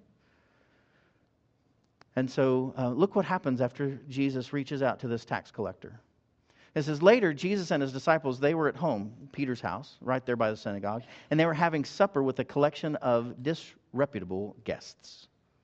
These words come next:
It doesn't, doesn't that sound weird that Jesus would sit down with disreputable guests? Would you consider yourself a disreputable guest? I don't know.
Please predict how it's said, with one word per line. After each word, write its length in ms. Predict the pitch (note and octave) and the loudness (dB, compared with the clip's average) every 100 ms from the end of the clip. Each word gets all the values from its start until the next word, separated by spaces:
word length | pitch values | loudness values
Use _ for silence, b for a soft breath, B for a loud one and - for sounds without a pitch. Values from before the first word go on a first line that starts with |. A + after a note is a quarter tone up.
| _ _ _ _ _ _ _ _ _ _ _ _ | _ _ _ _ _ _ _ _ _ _ _ _
It 120 | - | -6
doesn't, 300 | E3 G#3+ F3 | -2 -2 -2
doesn't 180 | D3 F#3+ | -4 -2
that 140 | F3+ - | -4 -4
sound 260 | C#3 B2+ | -4 -2
weird 340 | A2+ A#2 C3+ C#3 | -2 -4 -6 -6
that 220 | B2+ A#2+ | -8 -6
Jesus 340 | B2 C3 B2+ | -4 -4 -4
would 120 | A#2+ - | -8 -6
sit 120 | - | -4
down 160 | A2+ | -4
with 160 | A2+ G2+ | -4 -6
disreputable 760 | A2+ - G2+ - G#2+ G2 G2+ | -10 -8 -10 -8 -10 -8 -8
guests? 680 | G2+ E2 G2+ - _ - - _ _ _ _ _ _ _ - | -8 -10 -12 -16 _ -20 -20 _ _ _ _ _ _ _ -2
Would 140 | D#3 | 0
you 80 | A3 | 0
consider 320 | G3 F#3 G3 | 0 0 0
yourself 340 | F3 E3+ E3+ | 0 0 0
a 60 | E3+ | -2
disreputable 600 | D#3 - D#3 F3 E3+ E3+ | -6 -4 -6 -6 -10 -12
guest? 360 | E3 F#3+ - - _ _ _ _ _ _ _ _ _ _ _ _ _ _ _ _ _ | -12 -14 -18 -20 _ _ _ _ _ _ _ _ _ _ _ _ _ _ _ _ _
I 80 | C#3 | -4
don't 180 | D3+ B2 | 0 0
know. 320 | F#2+ F#2+ - | -2 -4 -10